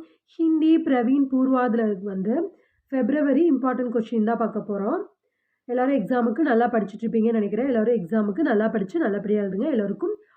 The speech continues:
all the best. ஓகே, இப்ப நம்ம பார்க்கலாம். பிரவீன் பூர்வாத் ஃபர்ஸ்ட் பேப்பர்ல வந்து,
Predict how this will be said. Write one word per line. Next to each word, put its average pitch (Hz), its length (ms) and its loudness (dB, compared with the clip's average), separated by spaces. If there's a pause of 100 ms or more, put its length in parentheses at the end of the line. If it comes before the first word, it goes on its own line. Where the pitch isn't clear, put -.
(120)
all 202 200 -2
the 196 160 -2
best. 320 160 -4 (480)
ஓகே, 220 160 -6
இப்ப 208 160 -4
நம்ம 214 160 -2
பார்க்கலாம். 214 460 -4
பிரவீன் 262 380 2
பூர்வாத் 220 400 2
ஃபர்ஸ்ட் 226 300 -6
பேப்பர்ல 214 400 -2
வந்து, 196 480 -4